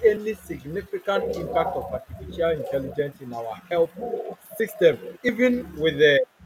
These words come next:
common ones as you are describing. So that is where I mostly, uh,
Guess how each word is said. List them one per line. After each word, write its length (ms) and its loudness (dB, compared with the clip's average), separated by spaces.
common 400 6
ones 380 4
as 220 0
you 100 4
are 120 4
describing. 840 -2
So 280 2
that 280 4
is 200 -4
where 360 4
I 340 0
mostly, 500 -8
uh, 200 0